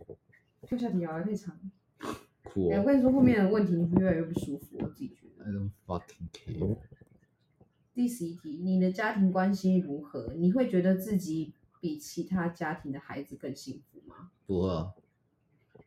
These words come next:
Speaker 2: 我们家庭关系没有很好，但也没有很不好。外，外，外面的人看我们家都说我们家感情很好啊，很温馨、很可爱。但我自己在里面，其实我觉得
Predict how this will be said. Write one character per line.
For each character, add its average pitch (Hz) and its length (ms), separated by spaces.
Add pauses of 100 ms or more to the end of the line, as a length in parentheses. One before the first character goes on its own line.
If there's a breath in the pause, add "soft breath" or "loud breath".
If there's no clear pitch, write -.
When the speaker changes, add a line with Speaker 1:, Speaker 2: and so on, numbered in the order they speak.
(600)
Speaker 2:
我 101 80
们 101 120
家 131 140
庭 127 120
关 113 120
系 113 80
没 104 140
有 87 180
很 67 80
好， 76 180
但 87 80
也 82 60
没 76 140
有 80 60
很 - 100
不 - 160
好。 - 140
外， 104 200
外， 110 280
外 113 120
面 110 180
的 92 60
人 85 100
看 98 140
我 85 80
们 76 140
家 82 100
都 85 140
说 87 140
我 82 40
们 73 180
家 76 580
感 76 140
情 73 220
很 69 180
好 71 140 (220)
啊， 80 100
很 76 160 (120)
温 80 200
馨、 80 240
很 71 80
可 - 200
爱。 - 340
但 87 120
我 76 140
自 - 140
己 80 100
在 82 140
里 71 60
面， 76 180
其 - 80
实 - 80 (100)
我 64 80
觉 - 160
得 - 80